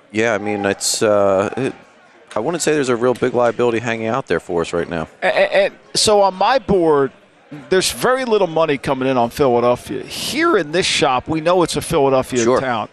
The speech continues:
Speaker 2: Are you getting a lot of Philly money, or is it, or the, is the Vrabel factor real
Speaker 1: Well,
Speaker 2: here too?
Speaker 1: Well, we are taking Tennessee money as well. So it, this game's pretty balanced for us, which, again, is unusual,
Speaker 2: Yeah.
Speaker 1: uh, being here. But I, I think,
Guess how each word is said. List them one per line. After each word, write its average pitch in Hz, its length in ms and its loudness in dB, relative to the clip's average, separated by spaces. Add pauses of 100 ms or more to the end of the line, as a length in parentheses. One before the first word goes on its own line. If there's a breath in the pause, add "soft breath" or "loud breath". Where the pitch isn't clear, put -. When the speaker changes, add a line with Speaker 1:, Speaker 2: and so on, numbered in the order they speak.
Speaker 2:
Are 143 140 2
you 185 160 -4
getting 208 280 -2
a 185 60 4
lot 175 220 4
of - 80 -2
Philly 208 300 2
money, 208 320 0
or 170 160 4
is 139 160 0
it, 143 140 2 (160)
or 139 180 4
the, 139 260 0
is 151 160 0
the 156 120 2
Vrabel 165 520 0
factor 156 540 0
real 127 320 2
Speaker 1:
Well, 147 100 2
Speaker 2:
here 135 220 -2
too? 123 320 -2 (260)
Speaker 1:
Well, 131 300 2 (100)
we 131 180 2
are 139 160 4
taking 143 380 -2
Tennessee 135 420 -4
money 101 300 -2
as 95 180 -2
well. 107 360 0
So 104 400 2
it, 113 160 -2
this - 180 -4
game's 139 240 -4
pretty 135 240 -2
balanced 117 440 -4
for 87 180 0
us, 80 240 -2
which, 107 260 -2
again, 117 260 0
is 101 140 -2
unusual, 104 600 0
Speaker 2:
Yeah. 131 200 2
Speaker 1:
uh, 104 200 2
being 110 340 -2
here. 113 320 2
But 110 280 -2
I, 110 120 2 (100)
I 123 140 -2
think, 143 320 -4